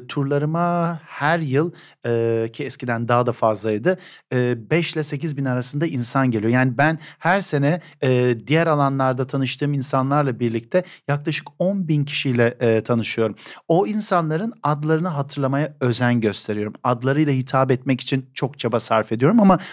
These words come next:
hafızamın iyi olması da, e, bunu, e, çok kolaylaştırıyor. Bir de benim turlarıma gelenler bilir Nilay. Ben mesela Boğaz turu yapıyorum, iki yüz elli kişi geliyor. Gece Ayasofya turu yapıyorum,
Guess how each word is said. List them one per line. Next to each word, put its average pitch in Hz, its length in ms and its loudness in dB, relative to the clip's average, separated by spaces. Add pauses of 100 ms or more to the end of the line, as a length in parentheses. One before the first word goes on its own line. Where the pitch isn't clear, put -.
(140)
hafızamın 151 640 2
iyi 185 200 -2
olması 139 420 0
da, 113 240 0
e, 113 220 0
bunu, 117 300 -2
e, 110 180 0
çok - 260 -4
kolaylaştırıyor. 113 880 2 (300)
Bir 190 80 0
de 254 160 -2
benim 226 220 0
turlarıma 208 400 -2
gelenler 185 540 0
bilir 165 280 0
Nilay. 143 260 2 (300)
Ben 175 340 2
mesela 143 460 -2
Boğaz 165 300 -2
turu 127 140 -6
yapıyorum, 123 360 -4
iki - 180 -8
yüz 127 140 -2
elli 117 200 -2
kişi - 220 -8
geliyor. 107 240 -6
Gece 127 300 -2
Ayasofya 135 520 -4
turu 120 160 -4
yapıyorum, 120 400 0